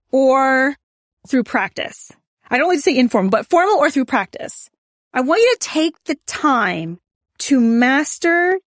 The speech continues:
the live interview. When you're being interviewed, how many times have you been, listened to someone on an interview and you're like, "Huh, uh," and then you, like, wait, <laughs> like, you're so falling asleep by what they're saying. And you're like, "What is this?"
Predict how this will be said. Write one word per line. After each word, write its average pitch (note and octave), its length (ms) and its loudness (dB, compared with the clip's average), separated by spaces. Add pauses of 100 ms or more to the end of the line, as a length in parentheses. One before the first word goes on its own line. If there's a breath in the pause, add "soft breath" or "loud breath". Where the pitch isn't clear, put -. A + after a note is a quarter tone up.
(340)
the A#3+ 100 0
live A3+ 800 0
interview. G3 440 -2 (220)
When D#4 280 -2
you're A4 160 2
being C#4+ 280 2
interviewed, G#3+ 720 -4 (400)
how F4 160 0
many A#4+ 140 0
times F#4 220 0
have C#4 80 -6
you C4+ 100 0
been, A3+ 260 0
listened A#3 240 2
to - 60 -4
someone G#3+ 200 0
on G3+ 100 0
an F#3+ 60 -2
interview G#3 420 -4
and G#3 100 -6
you're G3 100 -4
like, F#3+ 380 -4 (260)
"Huh, D4+ 140 2 (100)
uh," C4 100 0 (180)
and A#3+ 80 2
then B3 80 2
you, B3+ 100 4
like, G#4+ 160 2
wait, D#4+ 260 2 (200)
<laughs> E5 140 2
like, - 1000 -2
you're C#5 160 4
so A4+ 360 2
falling G4 340 2
asleep F#4 320 2
by D4+ 120 0
what C#4+ 180 0
they're C4+ 140 2
saying. A3+ 380 2
And A#3+ 80 2
you're C#4 120 2
like, D4 180 2
"What D4 400 2
is D4+ 380 0
this?" C4 640 -2